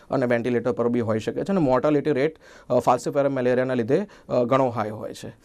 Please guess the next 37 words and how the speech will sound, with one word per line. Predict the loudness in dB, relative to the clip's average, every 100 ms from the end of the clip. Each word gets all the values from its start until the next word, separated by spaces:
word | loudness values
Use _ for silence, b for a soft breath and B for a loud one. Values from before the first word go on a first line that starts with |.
| B B B 2
એ | 4
જ | 4
રીતે | 2
તમે | 0 0
ડેન્ગ્યુને | 2 0 2 2 2
જોઈ | 2 2
લો | 2
તો | 0
ડેન્ગ્યુ | 0 0 0 2
વાયરસ, | 4 2 0 0
અ, | 2 2
પર | 2 -2
સે | 0 0
ડેન્ગ્યુ | 2 0 2 0
હેમરેજિક | 2 2 2 -2
ફીવર | 0 2
કરી | 0 -2 -8
શકે | -10 -12 -12
છે. | -12 -12
ડેન્ગ્યુ | 0 2 2 0
હેમરેજિક | 2 2 2 0
ફીવરની | 0 2 0 0
આ | 0 0
દુનિયામાં | 0 -2 -2 -2
કોઈ | 2 4 2
ટ્રીટમેન્ટ | -2 -6 -4 -2 -2
છે | -4 -6 -2
નહીં. | -2 -6 -18 B B B B
એટલે | -2 2 4 4 2 0
એનું | 0 0
પ્રિવેન્શન | 2 4 2 2 2 2
જ, | 0 2
અ, | 4 6 4 0 -6
અ, | -4 -2
સૌથી | 0 0 0 -2 -4 _ 0
બેસ્ટ | 2 0 -4
છે. | -4 -4